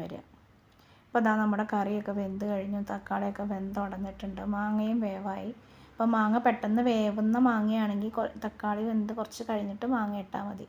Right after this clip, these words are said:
രണ്ടും കൂടെ ഒന്നിച്ചിടണ്ട. ഇനി നമ്മൾ ആ അരപ്പ് അതിലേക്ക് ചേർത്ത് കൊടുക്കുക.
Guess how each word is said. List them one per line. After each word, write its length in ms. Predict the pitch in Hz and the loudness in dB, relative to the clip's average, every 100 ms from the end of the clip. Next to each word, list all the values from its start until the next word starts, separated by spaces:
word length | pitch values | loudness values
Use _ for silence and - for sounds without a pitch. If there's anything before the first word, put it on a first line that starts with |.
| - - - - - 214 | -18 -20 -20 -20 -10 -2
രണ്ടും 200 | 220 220 | 0 2
കൂടെ 100 | 214 226 | 2 2
ഒന്നിച്ചിടണ്ട. 680 | 214 208 - 220 208 196 190 - - - - - - - - | 2 0 -2 -4 -2 -4 -8 -12 -20 -20 -20 -20 -20 -20 -2
ഇനി 140 | 254 262 | 4 6
നമ്മൾ 220 | 220 208 220 | 6 4 4
ആ 20 | 208 | 4
അരപ്പ് 360 | 208 202 - 254 262 - | 2 -2 -2 -2 -4 -8
അതിലേക്ക് 420 | 220 208 196 208 214 | -4 -2 -2 -4 -2
ചേർത്ത് 320 | 214 180 - 214 | -2 -2 -4 -4
കൊടുക്കുക. 340 | 190 190 - | -4 -8 -12